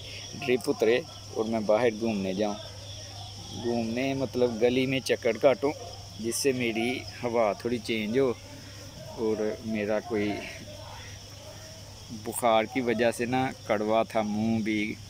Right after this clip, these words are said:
पेट में भी अजीब सी सूरत हाल थी। तो ये trip लगवाई है, तो वो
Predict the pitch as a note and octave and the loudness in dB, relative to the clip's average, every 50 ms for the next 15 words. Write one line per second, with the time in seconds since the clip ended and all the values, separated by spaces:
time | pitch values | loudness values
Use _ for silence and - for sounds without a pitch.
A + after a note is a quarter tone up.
0 | - - - - - - A2 G#2+ A2 A2 F#2+ - A2+ A2+ A2+ A2 G#2 A2 G#2+ A2 | -16 -14 -14 -12 -6 -2 0 2 2 2 0 0 0 0 0 2 2 2 2 2
1 | G#2+ G2+ G#2 G2+ G2+ G2+ F#2+ - - A#2 A2 G#2 G2+ F#2 F#2 F#2 - - - - | 2 0 0 0 0 0 0 -2 0 0 2 2 0 -2 -4 -8 -12 -12 -14 -14
2 | - - - - - - - B2 G#2+ G#2+ G#2 F#2 A2 A2 A2 A#2+ A2+ G#2+ G2+ F#2 | -16 -16 -14 -14 -10 -6 -4 -2 -2 -2 -2 0 0 2 4 4 4 4 2 -2
3 | - - - - - - - - - - - - - - - - - G#2+ G#2 A2 | -6 -12 -14 -14 -14 -14 -12 -12 -12 -12 -12 -12 -14 -14 -8 -4 -2 0 2 4
4 | A2+ A2+ A2+ G2+ G2 G2+ - - G#2+ A2+ G#2 - C3+ C3+ C3+ C3 B2+ A#2 G#2+ G#2 | 4 4 2 2 -2 -4 -2 0 0 0 2 2 2 4 4 6 6 6 6 6
5 | G#2+ A#2 A#2 A#2 - - - - - - - - - - - - - - - - | 4 0 -2 -4 -10 -14 -16 -16 -16 -16 -16 -16 -16 -16 -16 -16 -16 -16 -16 -14
6 | - - G#2 G2+ G2+ G#2 G#2+ A2 A#2 A#2 A#2 | -12 -12 -12 -8 -2 2 4 4 6 6 4